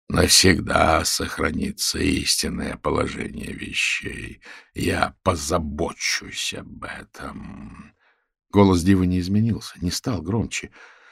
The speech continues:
но Кузе показалось, что он зазвучал одновременно со всех сторон.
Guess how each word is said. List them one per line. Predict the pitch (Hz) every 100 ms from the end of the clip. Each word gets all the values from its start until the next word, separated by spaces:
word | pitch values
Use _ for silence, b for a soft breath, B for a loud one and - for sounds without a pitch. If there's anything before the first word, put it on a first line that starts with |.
| b
но | 110 110
Кузе | 120 110
показалось, | 110 104 104 95 104 101
что | - 101
он | 98
зазвучал | 90 92 98 92 90 90
одновременно | 90 95 87 80 76 78 87
со | - 90
всех | - - -
сторон. | - - 92 76 57 - -